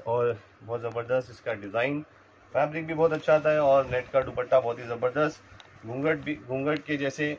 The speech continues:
घूंघट जैसे, अ, जो है ना इसका दुपट्टा आता है। Four side lace, four side lace velvet की और बहुत सारे जरकिन इसके ऊपर भी लगे हुए हैं।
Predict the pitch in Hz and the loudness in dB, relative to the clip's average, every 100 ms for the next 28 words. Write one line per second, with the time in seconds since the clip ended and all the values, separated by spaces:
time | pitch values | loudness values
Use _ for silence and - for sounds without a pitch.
0 | 117 113 123 131 123 120 135 120 - 117 | -10 -10 -4 -4 -4 -6 -6 -8 -12 -14
1 | 110 113 117 117 117 - - - - - | -8 -6 -2 0 -2 -8 -20 -20 -14 -8
2 | 104 104 117 123 117 123 127 120 147 156 | -8 -8 -4 0 2 2 0 -2 -2 -2
3 | - 147 147 143 - - - - - - | 2 2 2 -2 -10 -20 -20 -20 -20 -18
4 | - - - 113 113 131 170 170 - - | -16 -14 -12 -10 -6 2 4 2 0 -6
5 | 147 156 151 139 127 139 156 139 113 120 | -4 -2 -2 -4 -2 -4 -2 -4 -6 -4
6 | 135 143 143 156 143 135 110 123 127 131 | -4 -6 -4 -2 4 2 4 0 4 2
7 | 110 113 131 135 131 131 139 135 135 143 | 2 -4 -4 -6 -6 -4 -4 -2 -4 -2
8 | 156 | -2